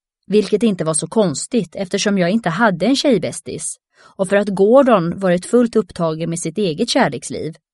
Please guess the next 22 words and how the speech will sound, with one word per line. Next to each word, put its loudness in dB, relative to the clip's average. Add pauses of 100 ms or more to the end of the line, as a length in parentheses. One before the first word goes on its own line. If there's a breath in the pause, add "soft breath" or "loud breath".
(880)
Lino 4
tittade 0
på -6
mig. -8 (720)
Jag 4
blev 4
fortfarande 2
lite -4
vimmelkantig -4
i -6
knäna -4 (360)
och 0
åkte 0
berg- 0
och 0
dalbana 0
i -4
magen -2
när 0
han -2
gjorde -4
det. -6